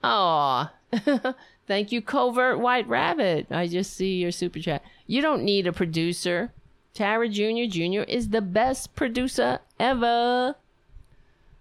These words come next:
Yes, he is. He is. I love him. I do. Look at this cat. He's the greatest. You know what I love about him? Besides everything? I was thinking about it. You know, I have,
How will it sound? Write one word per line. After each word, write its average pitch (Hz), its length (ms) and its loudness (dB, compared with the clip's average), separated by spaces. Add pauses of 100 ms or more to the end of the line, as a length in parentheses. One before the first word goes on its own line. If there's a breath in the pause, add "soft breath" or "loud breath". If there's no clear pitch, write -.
(120)
Yes, 160 200 -6
he 156 220 -4
is. - 420 -6
He 285 120 -8 (120)
is. 170 540 -6
I - 80 -4
love 170 320 -2
him. 160 220 -10 (720)
I 240 100 -10
do. 277 280 -10
Look 208 320 -10
at - 100 -20
this - 180 -12
cat. - 400 -12 (1000)
He's - 220 -12
the 339 120 -10
greatest. 160 880 -6 (360 soft breath)
You 208 100 -2
know 285 100 2
what 381 100 0
I 370 80 0
love 214 380 0
about 220 380 -4
him? 226 260 -8 (960)
Besides 190 400 -6
everything? 185 540 -6 (1300 soft breath)
I - 60 -8
was 147 140 -6
thinking 160 360 -6
about 131 320 -2
it. - 180 -4
You 202 120 0
know, 143 120 2
I 151 120 4
have, 180 720 0